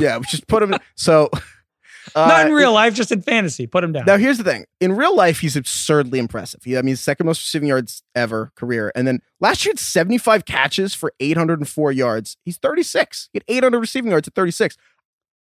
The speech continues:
Speaker 1: Eleven people have done that, ever. So, like, that's really impressive.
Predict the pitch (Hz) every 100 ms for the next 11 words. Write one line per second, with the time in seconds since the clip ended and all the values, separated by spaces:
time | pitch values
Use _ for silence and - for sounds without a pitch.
0 | _ 170 247 330 349 180 - 123 95 175
1 | 117 - _ 165 104 - _ _ _ _
2 | _ _ _ - 208 202 - 285 302 240
3 | 220 165 165 131 - -